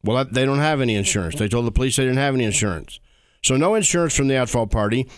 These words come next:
no insurance from, from you on your own car insurance policy. And then you say, "What can we do?" And we're, we're just about out of options. Fortunately, we could help this person.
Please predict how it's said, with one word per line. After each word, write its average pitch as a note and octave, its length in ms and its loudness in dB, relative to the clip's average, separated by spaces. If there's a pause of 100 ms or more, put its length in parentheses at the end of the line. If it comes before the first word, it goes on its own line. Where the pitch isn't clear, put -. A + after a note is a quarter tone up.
(140)
no F#3+ 260 2
insurance C#3 480 0
from, A#2 240 0
from A#2+ 380 0
you D#3 300 2
on A#2+ 100 0
your A#2 140 2
own C3 100 0
car B2 240 0
insurance A2 380 -2
policy. B2 540 0 (580)
And B2+ 160 2
then A3+ 280 2
you F#3+ 100 2
say, D3 240 2
"What D3+ 180 0
can D#3 140 0
we E3 80 2
do?" E3+ 400 0 (320)
And A#2+ 100 0
we're, C3+ 120 0 (120)
we're C3+ 140 2
just E3+ 300 0
about F3+ 340 2
out D3+ 160 2
of C#3+ 100 0
options. D#3+ 480 -2
Fortunately, D#3 440 0
we D3 140 0
could C#3 100 0
help D3 260 0
this G#2+ 160 -2
person. - 460 -4